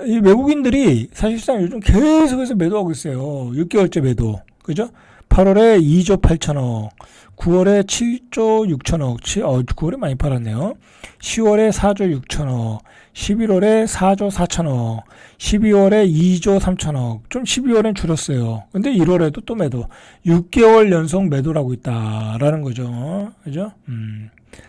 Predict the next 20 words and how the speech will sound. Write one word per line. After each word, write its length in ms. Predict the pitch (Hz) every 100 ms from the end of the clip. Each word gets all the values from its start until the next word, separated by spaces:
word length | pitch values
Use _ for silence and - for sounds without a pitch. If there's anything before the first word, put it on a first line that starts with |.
| - - _
뭐 80 | 165
이게 440 | 202 262 208 113 - _ _
거꾸로는 760 | 240 233 254 262 226 247 131 98 _
이제 240 | 151 196 214 277
매도가 400 | 175 185 254 247
거의 220 | - 226
다 120 | 262
나왔다라고 1040 | 214 180 214 - 262 226 - _ - 226
생각할 320 | 214 269 262 226
수도 200 | - 285
있어요. 520 | 226 - 139 139 156 -
그죠? 180 | 156 214
뭐 220 | 247 143
꼭 240 | 135 269 _
부정적으로 400 | 185 185 175 156
생각할 280 | 170 156
필요는 220 | 135 185 208
없어요. 500 | - 123 113 131 196 _ _ _ _ _ _ _ _ _ _ _ _ _ _ _
자, 160 | 160 135
어쨌든 520 | 139 196 233 254